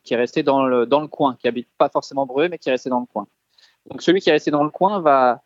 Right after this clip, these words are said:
amener, euh, dans différents endroits celui qui est parti, et de ces différents lieux vont naître, euh, les souvenirs, les histoires et,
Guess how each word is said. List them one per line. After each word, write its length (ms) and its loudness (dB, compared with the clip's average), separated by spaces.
amener, 600 0
euh, 180 0
dans 160 -4
différents 480 -4
endroits 540 0
celui 460 -4
qui 180 0
est 40 2
parti, 480 -2
et 140 -2
de 400 2
ces 220 0
différents 440 2
lieux 480 0
vont 140 4
naître, 280 0
euh, 240 2
les 120 0
souvenirs, 680 -2
les 320 0
histoires 520 0
et, 380 2